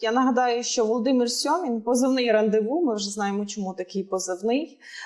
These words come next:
командир відділення інструкторів батальйону "Свобода" бригади наступу "Рубіж" Національної гвардії України, був з нами на зв'язку. У нас така доволі особиста вийшла розмова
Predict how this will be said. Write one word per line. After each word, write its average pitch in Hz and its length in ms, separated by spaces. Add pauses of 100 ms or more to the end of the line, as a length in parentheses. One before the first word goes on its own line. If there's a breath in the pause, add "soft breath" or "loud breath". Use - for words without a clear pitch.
(120)
командир 254 400
відділення 247 440
інструкторів 226 480
батальйону 226 500
"Свобода" 220 460
бригади 214 500
наступу 214 500
"Рубіж" 208 380
Національної 196 540
гвардії 202 320
України, 311 480
був 214 200
з 208 100
нами 202 240
на 196 120
зв'язку. 202 420
У 330 120
нас 240 320
така 226 260
доволі 220 360
особиста 220 560
вийшла 202 380
розмова 285 680